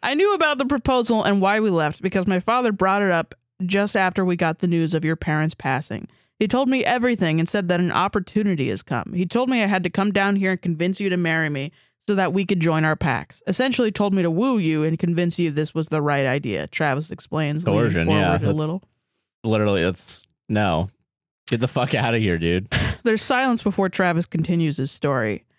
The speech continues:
Speaker 1: "I know it was wrong. Kara, I loved you, but when I came back, I realized that I love you as a sister. That's how I knew this, this was all wrong. I didn't think I had a choice. He's got me under his thumb, but I don't want to be.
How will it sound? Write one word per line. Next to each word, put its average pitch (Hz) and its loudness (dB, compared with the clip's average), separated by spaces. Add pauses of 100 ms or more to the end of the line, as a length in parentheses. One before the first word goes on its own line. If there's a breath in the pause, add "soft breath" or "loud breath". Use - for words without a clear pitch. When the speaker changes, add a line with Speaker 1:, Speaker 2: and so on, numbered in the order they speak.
(280)
Speaker 1:
"I 220 0
know 269 2
it 214 0
was 180 0
wrong. 143 0 (260)
Kara, 247 2
I 202 2
loved 202 0
you, 139 0
but 180 -2
when 214 0
I 226 2
came 247 0
back, 240 0
I 220 2
realized 208 2
that 196 2
I 190 2
love 196 2
you 196 2
as 170 0
a 156 2
sister. - -4 (180)
That's 220 0
how 214 2
I 202 2
knew 208 2
this, 185 -2 (540)
this 180 0
was 170 0
all 170 0
wrong. 156 -2 (360 soft breath)
I 226 2
didn't 262 2
think 233 -2
I 202 2
had 196 2
a 185 2
choice. 175 0
He's 190 0
got 220 2
me 190 4
under 170 2
his 151 -4
thumb, 190 0
but 175 0
I 214 2
don't 240 2
want 233 2
to 147 0
be. 87 -2